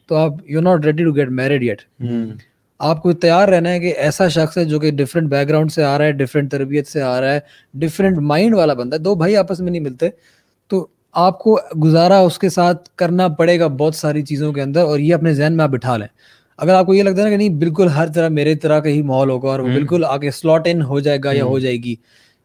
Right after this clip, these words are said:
Speaker 1: ये नहीं होने वाला।
Speaker 2: लेकिन अगर
Speaker 1: हम्म।
Speaker 2: आपकी ग्राउंड एस्टैब्लिश्ड है, फाउंडेशन मजबूत है ना दीन के हवाले से भी, तो ये दोनों तरफ,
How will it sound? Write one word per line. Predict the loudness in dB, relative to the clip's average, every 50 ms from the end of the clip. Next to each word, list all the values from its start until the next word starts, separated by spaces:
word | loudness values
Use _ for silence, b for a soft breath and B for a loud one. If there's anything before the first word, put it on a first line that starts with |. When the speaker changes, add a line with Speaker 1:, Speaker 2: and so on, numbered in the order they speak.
| _ -2
Speaker 1:
ये | 2 2 4
नहीं | 4 2
होने | 2 0 -2
वाला। | -4 -6 -4 -4
Speaker 2:
लेकिन | -2 0 0
अगर | 2 2
Speaker 1:
हम्म। | 2 2
Speaker 2:
आपकी | 2 0 0 -4 -8
ग्राउंड | -4 0 0 2 2 2 0 0 -4
एस्टैब्लिश्ड | -8 -10 -4 -4 -4 -2 -2 -4 -4 -2
है, | -4 -4
फाउंडेशन | -4 -4 -4 -2 -2 -4 -4 -4 -4 -4
मजबूत | -4 -2 -4 -4 -4 -4 -4 -4 -2 -4
है | -4
ना | -4 -4
दीन | -6 -4 -2 -2 -2 -2
के | -4 -4
हवाले | -2 -2 -2 -2 -2 -6
से | -10 -10 -14
भी, | -12 -12 -14 -16 -16 _ -8
तो | -6
ये | -6 -4 0 2 2 2 2 0
दोनों | -2 0 2 4 4 2
तरफ, | 2 0 -4